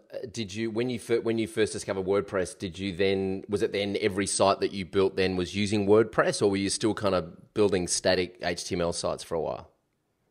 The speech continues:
Speaker 2: Yeah, it was pretty much WordPress from the get-go. I think a lot of my early sites were more sort of personal side projects on WordPress, a little bit of, of helping clients out. And then once I really got into client work, it was pretty much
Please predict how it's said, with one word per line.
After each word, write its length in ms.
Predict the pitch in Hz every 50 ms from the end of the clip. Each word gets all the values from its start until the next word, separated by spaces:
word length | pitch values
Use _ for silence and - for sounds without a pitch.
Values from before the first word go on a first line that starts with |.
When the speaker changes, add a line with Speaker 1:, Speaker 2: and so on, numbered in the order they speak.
| _ _ -
Speaker 2:
Yeah, 340 | 240 226 - 226 233 214 196
it 20 |
was 120 | 180 180
pretty 180 | - - 233 214
much 220 | 208 208 208 -
WordPress 640 | - 151 - - 151 - 196 196 196 190 170 170 170 -
from 140 | - 180
the 100 | 165 170
get-go. 380 | 165 170 165 165 - 147 131 117
I 80 | - 202
think 200 | 208 226 214 214
a 40 | 208
lot 220 | 190 170 175 180
of 80 | 180 190
my 120 | 180 175
early 240 | - 151 160 170 180
sites 300 | 175 180 165 160 160 -
were 80 | 180 165
more 200 | 165 156 151 147
sort 160 | - 165 170
of 120 | 170 165
personal 320 | - 160 - - 160 151 175
side 300 | - - 156 180 175 -
projects 400 | 220 220 226 240 233 233 240 -
on 120 | 226 220
WordPress, 540 | 220 220 220 220 - 220 214 226 226 - -
a 60 | 175
little 240 | 170 160 160 165 160
bit 140 | 170 160 - -
of, 240 | 160 156 156 - - -
of 160 | - 170 170
helping 320 | - 180 165 - 165 160
clients 400 | 170 170 180 170 165 165 170 170
out. 240 | - 175 175 170 - -
And 140 | 160 160 160
then 280 | 156 151 147 160 156
once 180 | 160 175 170 -
I 60 | 190
really 260 | 165 151 143 147 160 160
got 160 | - - -
into 140 | 143 - -
client 300 | - - 147 139 - 147
work, 260 | 139 120 117 - -
it 60 | - 131
was 140 | 151 160
pretty 300 | - - _ - 214 214
much 260 | 208 202 170 170 -